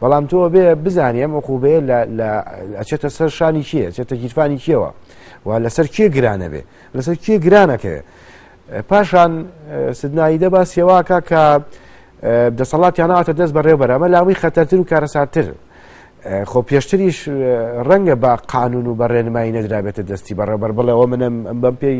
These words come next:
یاسایە من یامەتە دەست بەڕێوبەر." بەڕێوبەر خۆی کولفی کولە، خۆی هەرواش بووە. ئێ، بەڵام، ئێ، دیسان ئەوەش لە، لە لای برادرێکە، ئێ، کۆ بێتەوە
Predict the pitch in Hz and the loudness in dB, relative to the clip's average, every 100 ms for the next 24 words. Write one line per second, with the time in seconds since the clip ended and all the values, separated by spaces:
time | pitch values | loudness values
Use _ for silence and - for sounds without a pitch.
0 | 117 110 123 120 120 123 123 117 113 113 | -2 -2 -2 0 0 -4 -4 -4 -6 -6
1 | 110 110 107 104 95 110 120 131 123 131 | -6 -6 -4 -6 -6 -4 -2 -2 -2 -4
2 | 131 120 123 117 107 85 - - 151 147 | -6 -8 -6 -4 -4 -6 -12 -8 2 4
3 | 151 156 113 90 82 71 - - - - | 6 6 4 0 -8 -12 -16 -20 -20 -20
4 | - - 110 107 165 185 180 175 - - | -20 -12 -8 0 4 6 4 -2 -12 -20
5 | - - - 127 123 123 127 196 185 165 | -20 -8 -2 0 2 0 0 -2 0 2
6 | 156 156 190 170 - 143 139 135 135 175 | 4 4 4 0 -2 2 2 2 2 2
7 | 160 135 131 135 160 143 127 113 104 104 | 2 0 0 2 0 0 -2 -2 -2 -6
8 | 101 98 92 95 - 165 156 156 165 | -8 -6 -4 -6 -4 2 2 2 0